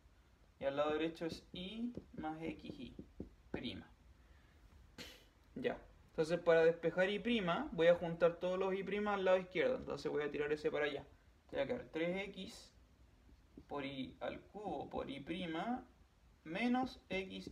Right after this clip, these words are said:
i prima igual a i. Y ahora puedo factorizar por i prima, que es lo que voy a hacer.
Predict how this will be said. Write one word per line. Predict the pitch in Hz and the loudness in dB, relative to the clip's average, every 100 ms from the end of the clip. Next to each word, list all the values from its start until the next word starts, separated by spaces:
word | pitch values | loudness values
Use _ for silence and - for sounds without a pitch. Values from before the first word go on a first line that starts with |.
| - | -10
i | 165 | -12
prima | 165 165 151 147 175 - | -10 -10 -10 -8 -8 -8
igual | - 131 127 123 | -8 -4 0 0
a | 131 | 0
i. | 123 - - - - - - - _ - - | -4 -10 -16 -16 -18 -18 -20 -20 _ -20 -8
Y | 123 | 4
ahora | 147 202 226 | 6 8 6
puedo | 226 220 220 | 4 6 6
factorizar | 220 190 - 175 170 208 196 | 2 -2 -2 -4 -2 -2 -2
por | 202 202 | -2 -2
i | 202 | -2
prima, | 190 143 120 | -4 -4 -4
que | 123 | -4
es | 127 | -4
lo | 127 | -4
que | 127 | -2
voy | 135 156 | 2 2
a | |
hacer. | 165 - | 2 -2